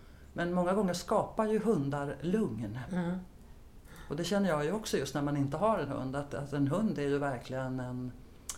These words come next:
Speaker 1: det är verkligen en folkhälsoåtgärd.
Speaker 2: Mm, mm.
Speaker 1: Så förutom att man kommer ut och så, så är det ju fantastiskt det här med den här villkorslösa kärleken
Speaker 2: Mm.
Speaker 1: på något sätt.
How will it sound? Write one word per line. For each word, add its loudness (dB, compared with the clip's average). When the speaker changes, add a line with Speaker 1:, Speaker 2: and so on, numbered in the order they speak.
Speaker 1:
det 0
är 4
verkligen 2
en 2
folkhälsoåtgärd. 2
Speaker 2:
Mm, -2
mm. -6
Speaker 1:
Så 0
förutom 0
att 4
man 4
kommer 4
ut 0
och -4
så, -2
så -2
är 4
det 2
ju 0
fantastiskt -2
det 2
här 6
med 2
den 0
här 0
villkorslösa 4
kärleken 0
Speaker 2:
Mm. 0
Speaker 1:
på -2
något -4
sätt. -12